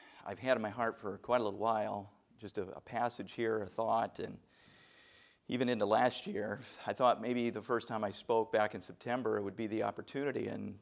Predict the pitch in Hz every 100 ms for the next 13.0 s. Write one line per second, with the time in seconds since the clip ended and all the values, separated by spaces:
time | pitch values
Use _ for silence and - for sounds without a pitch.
0 | - 113 104 104 101 123 123 107 107 -
1 | 101 98 117 - _ _ _ _ _ _
2 | _ - 110 104 98 98 104 - - -
3 | - - - - - - - 147 143 160
4 | 120 107 - - - - - - 139 131
5 | 131 131 113 113 117 107 120 139 - 117
6 | 104 107 - - - 110 113 110 110 110
7 | 117 113 110 110 107 107 104 113 131 -
8 | _ _ _ _ _ - 95 - - -
9 | _ _ 107 107 101 104 107 101 98 -
10 | - 190 - 104 104 - - _ _ _
11 | _ _ _ _ _ _ _ _ _ _
12 | _ _ _ _ - 104 107 104 156